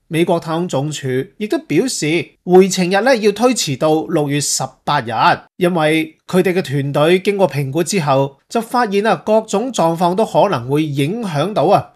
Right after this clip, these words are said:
佢哋回程嘅問題㗎。當中包括飛船嘅故障維修、天氣嘅狀況，同埋啊，國際太空站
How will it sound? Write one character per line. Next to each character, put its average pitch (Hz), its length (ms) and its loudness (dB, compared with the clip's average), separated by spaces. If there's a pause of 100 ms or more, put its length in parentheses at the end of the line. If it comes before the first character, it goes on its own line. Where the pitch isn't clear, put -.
佢 196 100 -2
哋 175 220 2
回 135 180 0
程 139 320 -4
嘅 175 80 0
問 156 240 -4
題 117 240 -10
㗎。 185 160 6 (220)
當 185 180 0
中 190 220 -2
包 190 240 -2
括 180 180 -2 (140)
飛 262 380 -2
船 151 180 -4
嘅 160 260 -2
故 165 200 0
障 165 220 0
維 95 200 -10
修、 220 360 0 (140)
天 202 300 -2
氣 190 60 0
嘅 160 240 0
狀 143 280 -2
況， 165 300 0 (140)
同 202 320 0
埋 214 260 2
啊， - 180 -2 (100)
國 185 160 0
際 165 220 -2
太 160 220 -4
空 196 200 -6
站 135 320 -4